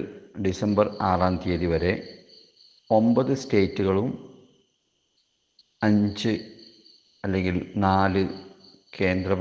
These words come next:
മൂന്ന് നാല് കേന്ദ്രഭരണ പ്രദേശങ്ങളും ഉൾപ്പെടെ പന്ത്രണ്ട് സ്ഥലങ്ങളിൽ അമ്പത്തി ഒന്ന് കോടി ഇന്ത്യയിലെ വോട്ടർമാരെ ബാധിക്കുന്ന ഒരു പ്രക്രിയയിലേക്ക് ഇലക്ഷൻ കമ്മീഷൻ കടന്നിരിക്കുകയാണ്. ഇതിൻ്റെ തൊട്ട് മുമ്പ് നവംബർ മാസ-,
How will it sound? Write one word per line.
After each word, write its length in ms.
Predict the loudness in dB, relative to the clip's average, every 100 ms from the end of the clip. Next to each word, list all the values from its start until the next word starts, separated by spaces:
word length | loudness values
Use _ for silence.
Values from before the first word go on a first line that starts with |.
| 0
മൂന്ന് 240 | 2 2 4
നാല് 180 | 4 2 0
കേന്ദ്രഭരണ 500 | 0 0 2 2 0
പ്രദേശങ്ങളും 640 | -2 0 0 0 -2 0
ഉൾപ്പെടെ 280 | 0 0 -2 0
പന്ത്രണ്ട് 440 | 2 2 2 -2
സ്ഥലങ്ങളിൽ 680 | 0 2 4 2 0 0 -2 -4 -10 -20 -6
അമ്പത്തി 580 | 0 2 4 2 0 -2 0
ഒന്ന് 360 | 0 2 2 0 -4 -6
കോടി 420 | 0 2 2 0 -4 -4
ഇന്ത്യയിലെ 520 | -2 0 2 2 0 -2 -2
വോട്ടർമാരെ 640 | -2 -2 -4 -2 0 0 0
ബാധിക്കുന്ന 600 | -2 -2 -4 -6 -4 -2 -4 -4
ഒരു 200 | -4 -2 -4 -8 -20 _ _ _ 0
പ്രക്രിയയിലേക്ക് 800 | 0 0 0 2 2 0 -2 -4 -6 -2
ഇലക്ഷൻ 320 | -4 -2 -4
കമ്മീഷൻ 400 | -4 -6 -6 -4
കടന്നിരിക്കുകയാണ്. 680 | -2 -2 -2 -8 -8 -12 -12 _ _ _ _ _ -20 _ _ _ _ -20 -20 -20 _ _ _ 0
ഇതിൻ്റെ 260 | 2 4
തൊട്ട് 280 | 4 4 4
മുമ്പ് 360 | 4 4 4 2 2 -6 -16 -20 -20 _ _ _ _ _ _ _ -2
നവംബർ 360 | 2 4 4 4
മാസ-, 400 | 4 2 -2